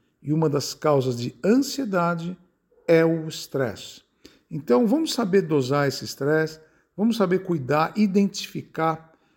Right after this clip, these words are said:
E não existe um exame que você vai, "Agora eu vou pro laboratório e vou colher um exame que vai me dar se eu tenho estresse ou não." Não adianta colher cortisol,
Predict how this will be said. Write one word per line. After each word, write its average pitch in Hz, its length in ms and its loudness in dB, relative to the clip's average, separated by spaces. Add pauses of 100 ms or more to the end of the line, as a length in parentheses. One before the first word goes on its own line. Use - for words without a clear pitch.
(160)
E 214 140 4
não 254 120 6
existe 254 400 2
um 269 60 4
exame 202 380 2
que - 100 -14
você 175 120 0
vai, 165 220 2
"Agora 160 280 2
eu - 20 -2
vou 160 100 -4
pro 151 140 -4
laboratório 123 760 2 (760)
e 135 80 -6
vou 151 140 0
colher 143 340 2
um 135 120 2
exame 123 500 0 (420)
que 160 120 -6
vai 151 200 0
me 151 120 -2
dar 143 540 0
se - 160 -6
eu 143 60 0
tenho 151 260 -2
estresse 131 420 -2
ou 117 80 -2
não." 107 240 -6 (480)
Não 147 100 -4
adianta 202 320 0
colher 170 360 2
cortisol, 135 920 -2